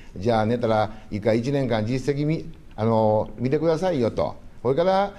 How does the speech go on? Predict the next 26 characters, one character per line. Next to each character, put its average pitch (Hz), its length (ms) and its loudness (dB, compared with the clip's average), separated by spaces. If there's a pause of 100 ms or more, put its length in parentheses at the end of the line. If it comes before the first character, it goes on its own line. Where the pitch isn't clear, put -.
(240)
あ - 80 -4
の、 110 120 2
評 127 220 2
価 104 100 0
し - 60 -6
て 127 80 -2
く 135 60 0
だ 143 120 2
さ 151 120 0
い 123 60 2
よ 131 100 2
っ - 20 0
て 131 80 0
い 127 100 0
う 160 320 -2
意 202 120 0
味 247 100 0
に 135 140 0
取 160 180 0
れ 262 80 2
る 226 120 -2
ん 127 80 -2
で 92 120 0
す。 80 180 -8 (540)
で 165 140 2
も、 190 320 0